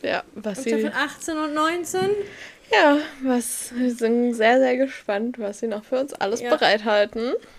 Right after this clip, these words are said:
Speaker 2: Staff-, äh, die, die Taschentücher für Staffel achtzehn liegen schon bereit.
Speaker 1: Auf jeden Fall. Aber
Speaker 2: Weil
Speaker 1: guck mal,
Speaker 2: die werden wir brauchen.
Speaker 1: wie cool es wär, wenn jetzt durch Zufall einfach irgendwas von den Ideen in Staffel achtzehn auftauchen würde.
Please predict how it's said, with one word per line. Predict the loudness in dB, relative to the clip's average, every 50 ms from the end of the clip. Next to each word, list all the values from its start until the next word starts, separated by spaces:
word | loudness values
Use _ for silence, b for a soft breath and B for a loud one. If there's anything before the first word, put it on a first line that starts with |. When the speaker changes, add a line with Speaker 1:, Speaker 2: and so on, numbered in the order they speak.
| b b b b b b b b b b _ _ -16
Speaker 2:
Staff-, | -10 -4 -4 -2 -2 0
äh, | -2 -2 -2
die, | -2 -4 -4 -4 -6 -6
die | -8 -8
Taschentücher | -4 -4 -4 -2 -4 -6 -4 -4 -4 -2 -2 -4
für | -4 -6
Staffel | -6 -6 -6 -6
achtzehn | -6 -6 -8 -8 -12 -10 -8
liegen | -8 -8 -10 -10 -10
schon | -8 -8 -6 -6
bereit. | -6 -6 -6 -6 -6 -6 -2 0
Speaker 1:
Auf | 2 2 2 0 -4
jeden | -8 -6 -6 -6 -6 -6 -8
Fall. | -6 -4 -2 0 0 0 0 -2 -4 -8 -16 -18 _ _ 2
Aber | 4 6 6 6 8 6 6 6 4 2 B B B B B
Speaker 2:
Weil | -6 -4 0 0
Speaker 1:
guck | 0 2 4
mal, | 6 6 6 6
Speaker 2:
die | 4
werden | 2 -2 -4 -6 -6
wir | -6
brauchen. | -6 -6 -6 -8 -14 -14 -16 _ _ _
Speaker 1:
wie | -6 -4 0 0 0 0 0 -2 0
cool | 0 0 0 -2
es | 0 2
wär, | 4 4 4 2 2 2
wenn | 2 2 2
jetzt | 2 0 0 -2 -10 _ -6
durch | -6 -6 -6 -12
Zufall | -6 -4 -4 -4 -2 0 0 2 2 2 0 -2
einfach | -4 -4 -2 -2 -2 -2 -2 0 -2
irgendwas | 0 0 0 -4 -4 -2 0 0 0 0 -4
von | -4 -2 2
den | 4 4 4
Ideen | 2 -2 -6 -4 -2 -2 0 2 2 2 2 0 -4 -6 -10 -14 -20 -20 _ _ _ _ _ _ _ _
in | -6 -6 -6 -6
Staffel | -12 -6 -4 -4 -2 -2 -2 -4
achtzehn | -4 -6 -8 _ -8 -8 -8 -4
auftauchen | -4 -6 -6 -6 -10 -10 -6 -6 -6 -6 -6 -8 -8 -8
würde. | -6 -6 -4 -2 -2 -4 -4